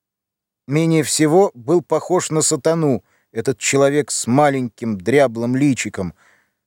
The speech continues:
но было в его гусином гоготании что-то такое, что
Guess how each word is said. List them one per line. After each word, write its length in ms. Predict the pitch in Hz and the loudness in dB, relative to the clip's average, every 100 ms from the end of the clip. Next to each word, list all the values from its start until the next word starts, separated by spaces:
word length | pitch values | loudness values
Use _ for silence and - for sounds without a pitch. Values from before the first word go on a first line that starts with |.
| _ _ _ - | _ _ _ -8
но 120 | 131 | -4
было 300 | 131 185 170 | 4 4 4
в 60 | 127 | 0
его 280 | 120 156 160 | 0 2 0
гусином 640 | 143 156 175 160 143 120 | 0 0 2 2 2 0
гоготании 720 | 135 143 147 170 160 156 143 - _ _ _ | 0 2 2 0 0 -2 -6 -8 _ _ _
что-то 380 | - - 160 151 | -14 -8 -4 0
такое, 420 | 147 - 196 208 | -2 0 2 4
что 360 | 170 - 165 | 2 -4 -4